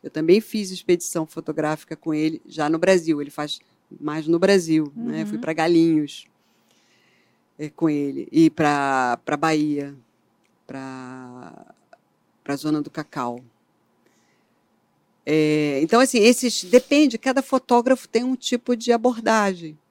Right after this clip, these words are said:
Speaker 1: né? Um tipo
Speaker 2: Uhum.
Speaker 1: de, de, de, de abordagem mesmo, de, de posicionamento, de interação. É diferente, cada vez as pessoas são diferentes, né?
Speaker 2: Sim.
Speaker 1: Então, portanto, tudo é muito diferente. E você tá com um grupo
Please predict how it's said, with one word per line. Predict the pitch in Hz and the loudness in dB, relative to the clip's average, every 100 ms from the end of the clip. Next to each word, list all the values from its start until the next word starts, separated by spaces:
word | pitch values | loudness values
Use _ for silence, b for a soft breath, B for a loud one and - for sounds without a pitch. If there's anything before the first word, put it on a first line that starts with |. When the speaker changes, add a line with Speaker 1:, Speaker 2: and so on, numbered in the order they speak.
| - | -4
Speaker 1:
né? | 170 180 196 | 0 2 0
Um | 180 | -4
tipo | 170 233 233 226 | -4 -2 -2 0
Speaker 2:
Uhum. | 180 | -2
Speaker 1:
de, | 175 | -4
de, | 165 175 175 170 b b b b - | -4 0 2 0 b b b b -20
de, | 147 160 160 160 156 151 143 139 _ _ _ _ _ _ _ _ _ _ _ _ | -8 0 4 4 4 0 -4 -12 _ _ _ _ _ _ _ _ _ _ _ _
de | - | -4
abordagem | 370 320 277 262 254 247 | -2 -2 0 0 0 0
mesmo, | 240 208 196 202 202 196 | 0 0 0 0 0 -4
de, | 180 190 180 | -6 -12 -14
de | 170 _ | -18 _
posicionamento, | 190 180 196 185 170 165 185 185 170 165 - 160 | 0 2 2 2 4 6 8 8 6 2 -2 -4
de | 151 160 | 2 2
interação. | 156 156 156 - - 185 180 170 160 160 160 160 | 4 0 0 0 6 6 8 4 0 -2 -4 -4
É | - 233 | 0 -2
diferente, | 247 - 415 254 | -2 -2 0 0
cada | 247 262 | -2 -4
vez | 285 269 | -4 -6
as | |
pessoas | - 302 277 | -6 -4 -4
são | 277 277 | -4 -8
diferentes, | - 277 170 165 185 160 | -4 -2 -2 -4 -10 -8
né? | - 202 | -8 -6
Speaker 2:
Sim. | 226 214 214 | -4 -4 -6
Speaker 1:
Então, | 202 | -10
portanto, | 208 220 208 208 214 226 b b b b b _ | -10 -10 -6 -6 -6 -12 b b b b b _
tudo | 233 240 | -2 0
é | 233 247 | 0 -2
muito | 214 214 | -2 -2
diferente. | - 285 277 202 190 180 | -2 0 2 2 0 -2
E | |
você | 165 180 190 | -4 -4 -4
tá | 196 | -2
com | 208 208 | 0 -2
um | |
grupo | 190 208 196 - 175 | 2 0 0 0 -2